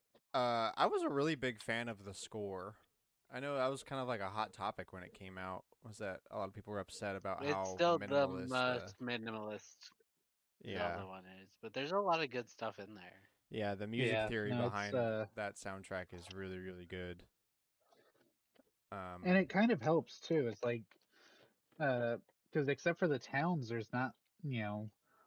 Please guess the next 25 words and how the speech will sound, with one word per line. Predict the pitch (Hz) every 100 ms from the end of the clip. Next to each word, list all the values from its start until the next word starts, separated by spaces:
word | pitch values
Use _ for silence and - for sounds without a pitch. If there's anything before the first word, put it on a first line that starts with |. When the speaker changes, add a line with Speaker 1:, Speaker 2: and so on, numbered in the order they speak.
| _
Speaker 3:
a | 117
lot | 104 107 110 110
of | -
people. | - 175 - 98 101 120 - _ _ _ _ _ _ _ _ _ _ _
Speaker 1:
Yeah, | 151 147
like, | 120 123
Speaker 3:
So |
it's | 110
Speaker 1:
there's | -
Speaker 3:
like | -
Speaker 1:
only | 143 131
music, | 113 123 131 123
like, | 113 120
when | 117
the | 107
sun | - 113 113 113 113 - -
rises | 113 104 104 104
or | 101
sets | 95 - 104 101 - - - _
and | 104 95 92 92 90 - - _ _ _ _ _ _ _ _ _ _
when | 104 101 98
you're | 98
in | 98
a |
battle. | 90 98 95 87 87